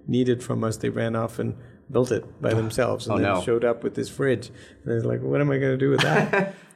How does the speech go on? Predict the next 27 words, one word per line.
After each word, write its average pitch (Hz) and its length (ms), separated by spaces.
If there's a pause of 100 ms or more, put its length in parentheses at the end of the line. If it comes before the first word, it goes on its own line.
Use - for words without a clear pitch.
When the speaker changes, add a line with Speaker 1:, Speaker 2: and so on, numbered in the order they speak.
(100)
Speaker 1:
So, 131 300
so 143 180
I, 139 120
I 135 240
actually 143 420
have 120 100
never 117 320
used 131 400
that 107 240
machine 113 420
Speaker 2:
Mm-hmm. 110 120
Speaker 1:
clinically, 113 480
but 113 140
we 117 240
have 113 200
since 127 460 (420)
developed 117 640
a, 117 560
a, - 220
a 117 40
smaller, 117 600
better 117 340
version, 110 720 (320)
easier 117 420
to 110 120
use 113 480
version, 110 560